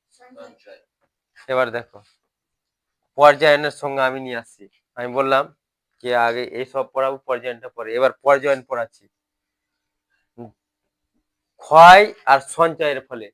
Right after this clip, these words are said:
Speaker 2: হ্যাঁ, ভূমিরূপ সমতলীকরণ হবে,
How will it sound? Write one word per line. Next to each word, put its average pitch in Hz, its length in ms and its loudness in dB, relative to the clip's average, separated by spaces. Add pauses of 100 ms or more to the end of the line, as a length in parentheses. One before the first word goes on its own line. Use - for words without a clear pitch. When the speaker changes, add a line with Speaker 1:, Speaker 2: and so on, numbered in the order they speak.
(680)
Speaker 2:
হ্যাঁ, 147 200 -2 (1040)
ভূমিরূপ 170 380 -6 (160)
সমতলীকরণ 156 800 -8
হবে, 151 180 -12